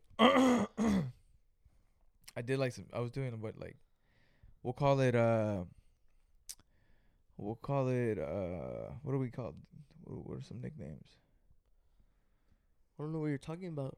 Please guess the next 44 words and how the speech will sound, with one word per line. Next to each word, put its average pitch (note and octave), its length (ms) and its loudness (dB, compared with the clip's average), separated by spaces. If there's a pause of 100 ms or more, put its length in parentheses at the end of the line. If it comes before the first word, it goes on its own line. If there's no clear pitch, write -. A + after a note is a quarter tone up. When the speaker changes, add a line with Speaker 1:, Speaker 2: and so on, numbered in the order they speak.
Speaker 1:
Yeah, A2+ 220 -4
I A2+ 40 -4
know. A#2+ 300 0 (500)
Speaker 2:
<laughs> - 100 -2 (260)
Like, F#3 320 2
what D#3 180 -2
do F3 60 -4
you E3 140 -6
want? D#3+ 340 -4 (100)
Speaker 1:
But C#3+ 100 12
what C3+ 160 8
was D3 120 2
the B2+ 80 -6
trip - 300 2
that E3 180 4
night C#3+ 220 -2
is, B2+ 120 -6
like, B2 140 -2
we B2+ 100 -2
were D3 100 4
thinking C#3+ 400 -2
in C3 100 0
each A#2 180 -4
other's B2 220 2
fucking C#3 280 0
heads. B2+ 420 2 (140)
Speaker 2:
Yeah. B2+ 480 0
Speaker 1:
That C#3+ 120 8
was D3 160 6
a A#2 40 0
trip. C#3 360 0 (800)
That B2 100 -4
was A#2+ 80 -6
a G2+ 40 -12
trip. - 220 -10
Speaker 2:
It - 60 -8
was D3 80 2
like C#3+ 200 0
thinking C3 340 0
on, B2+ 260 -2
like, - 160 -8
a B2 40 -4
different B2+ 380 -2
frequency. A#2+ 540 -10